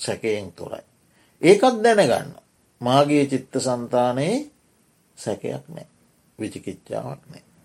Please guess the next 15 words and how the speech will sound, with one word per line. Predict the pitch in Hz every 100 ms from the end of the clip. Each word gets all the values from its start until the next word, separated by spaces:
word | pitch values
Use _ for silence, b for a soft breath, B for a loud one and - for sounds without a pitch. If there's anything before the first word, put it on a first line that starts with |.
| b b b b -
ඒ | 139 135
විචිකිච්ඡා | 135 143 196 233 - 220 220 202
නැති | 185 170 165
සිතත් | - 139 175 202 -
එයාට | 170 170 165 156
පුළුවන් | 143 151 175 180
අනිත්‍ය | 156 143 139 - 143
ආදී | 135 131 131 127
වශයෙන් | 123 - 185
බලන්න. | 131 - - - - - _ _ _ _ -
මේ | 113 107
විචිකිච්ඡාවෙන් | 104 110 135 151 143 - 147 135 131 127 120
තොර | - 127 139
සිතත් | 165 - - 175 _ _ _ _ _ _ _ _ _ _
අනිත්‍යයි, | 104 101 - _ 104 113